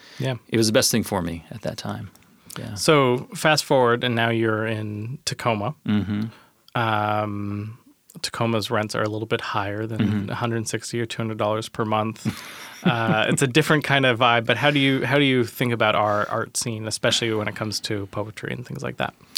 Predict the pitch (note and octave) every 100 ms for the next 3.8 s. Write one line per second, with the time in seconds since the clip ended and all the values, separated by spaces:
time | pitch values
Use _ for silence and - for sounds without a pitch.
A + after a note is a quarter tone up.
0 | - - - D#3 E3 D#3+ D3+ - B3 B3
1 | - - F#3+ D3 A2 D3 - - - -
2 | _ A#3 F#3 C3+ E3+ D#3+ - E3 C#3 A#2+
3 | A2 A#2+ G#2 G2+ A#2 - -